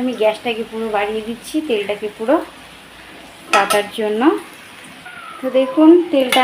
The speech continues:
আমার বেশ সুন্দর একদম চেতে গেছে। তো এর মধ্যে এখন আমি ছোট ছোট করে পকোড়াগুলো দিয়ে দিচ্ছি, খুব একটা আমি বড় দেব না, আর গ্যাসের মানে হিটটাকে একদম স্লো করে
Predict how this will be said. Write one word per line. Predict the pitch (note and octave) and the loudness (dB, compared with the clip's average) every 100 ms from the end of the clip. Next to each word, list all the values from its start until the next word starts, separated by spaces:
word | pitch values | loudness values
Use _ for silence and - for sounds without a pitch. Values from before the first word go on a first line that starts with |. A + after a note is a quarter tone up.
| B3+ | 2
আমার | C4 A#3+ | 2 2
বেশ | B3 B3+ C4 | 2 2 0
সুন্দর | C4 B3+ C4+ B3 A#3+ | -2 2 4 6 4
একদম | - - B3+ B3+ B3 - - - | 0 0 2 2 -4 -12 -18 -4
চেতে | B3+ B3 A#3+ | -2 0 4
গেছে। | A#3 A#3 C#4+ G4+ - - - - - | 4 4 2 2 -4 -18 -20 -20 -12
তো | - - | -10 -2
এর | A3+ A#3 | -2 0
মধ্যে | A#3 A3 B3 | -2 4 4
এখন | B3 A#3+ | 4 -4
আমি | B3 D4+ D#4 | 0 0 0
ছোট | C4+ C4+ C#4 | -4 -4 -4
ছোট | C#4+ C#4+ | -2 -2
করে | C#4 C#4+ - | 2 0 0
পকোড়াগুলো | A3 A3 G#3+ G#3+ A3+ A3+ | -2 0 0 0 -2 -2
দিয়ে | G#3+ G#3+ | -2 -4
দিচ্ছি, | G#3+ - - D4 E4 - - - - - | -6 -12 -6 -2 -2 -4 -16 -16 -14 -6
খুব | C#4 C4+ | 2 4
একটা | C4+ - C4+ C4 | 4 2 4 4
আমি | C4+ A#3 | 4 4
বড় | A3+ A3 A3 | 4 4 2
দেব | A3 A3 A#3 | 0 2 2
না, | D4 - | 2 2
আর | G#3 G#3 | -2 2
গ্যাসের | G#3+ G#3+ A#3+ A#3+ - - - - - - A3+ | 0 0 -6 -6 -10 -18 -20 -20 -20 -10 -6
মানে | G#3+ A3 A3 | -4 -2 -4
হিটটাকে | G#3+ A3 - A#3 C#4 B3 | -4 -8 -2 0 2 2
একদম | - - A#3 A#3 | 0 -4 -4 -4
স্লো | - B3 C4 C4 | -2 6 6 6
করে | A3+ | 0